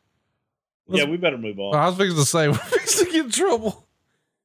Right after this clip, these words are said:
Speaker 2: Uh, Big Show's gonna pin Gene Snitsky here with a choke slam in six minutes and eight seconds. Big Show comes out, says, "What's up?" to Z Z. Then Snitsky comes out. Uh, boy, it looks like he's, uh,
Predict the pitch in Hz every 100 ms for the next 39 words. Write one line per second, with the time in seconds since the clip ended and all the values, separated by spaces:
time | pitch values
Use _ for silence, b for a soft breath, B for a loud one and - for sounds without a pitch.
0 | _ - 151 147 139 170 202 - 175 156
1 | 139 151 131 156 143 131 147 143 - 147
2 | 139 - 131 135 120 110 143 143 - 135
3 | 123 107 - 156 - 143 139 135 - 113
4 | 127 - - 123 117 117 110 - _ _
5 | _ _ _ 123 127 143 131 - 127 117
6 | 120 113 113 139 120 113 - 131 110 117
7 | 104 123 117 113 110 113 113 117 - 123
8 | 120 - 117 107 120 110 113 113 110 -
9 | _ _ _ _ _ _ _ - 110 101
10 | 92 - _ _ _ _ 143 139 180 127
11 | 127 156 - 139 120 139 139 117 113 107
12 | 95 98